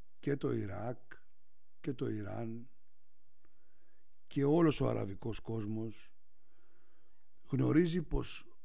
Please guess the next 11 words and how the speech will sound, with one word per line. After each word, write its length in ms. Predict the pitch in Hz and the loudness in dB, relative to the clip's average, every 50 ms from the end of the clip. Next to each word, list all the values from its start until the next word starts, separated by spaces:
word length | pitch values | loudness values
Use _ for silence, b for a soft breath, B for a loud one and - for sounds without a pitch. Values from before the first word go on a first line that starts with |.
| - - - | -8 -6 -2
ό,τι 260 | 156 170 170 170 185 | 0 0 0 0 0
πάρεις 420 | - - 143 127 117 107 104 - | 0 2 2 2 4 4 2 2
με 120 | - 98 98 | 2 0 -2
πόλεμο 640 | - 117 107 104 104 101 101 104 113 131 147 165 - - - - - - - - - - - - - - - - - - - - - - - - - - - - - - - - - - - - - - - - - - - - - - - - - - - - - | -2 -2 -2 -2 -2 -2 -4 -4 -4 -4 -4 -4 -6 -6 -6 -6 -6 -8 -8 -8 -8 -6 -8 -8 -8 -8 -8 -6 -6 -6 -6 -8 -8 -8 -8 -8 -6 -6 -6 -6 -6 -6 -6 -6 -6 -6 -6 -6 -6 -6 -6 -6 -6 -6 -6 -6 -6 -6 -6 -6 -6 -8 -8 -8 -8
δεν 220 | - - 135 156 180 | -4 -2 0 0 0
επιστρέφεται. 720 | 170 127 - - - 104 92 - 92 85 - 113 131 - - - - - - - - - - - - - - - - - - - - - - - - - - b b b b b b b b b b b b b b b b b - - - - - - - - - - - - - | -2 -4 -4 -6 -6 -6 -6 -6 -6 -6 -6 -6 -6 -6 -8 -8 -8 -8 -8 -8 -8 -8 -8 -8 -8 -8 -8 -8 -8 -8 -8 -8 -8 -8 -8 -8 -8 -8 -8 b b b b b b b b b b b b b b b b b -8 -8 -8 -8 -8 -8 -8 -8 -8 -8 -8 -8 -4
Αλλιώς 260 | - 185 185 226 208 | -2 0 0 0 0
θα 80 | - 226 | -2 -2
μας 200 | 208 180 - - | -2 -2 -2 -4
είχε 120 | 190 196 | -2 -2
επιστραφεί 920 | 190 156 160 143 - 139 120 - - - 139 143 135 127 120 104 98 - | -2 -2 -2 -2 -2 -2 -4 -4 -2 -2 -2 -2 0 -2 -2 -4 -4 -6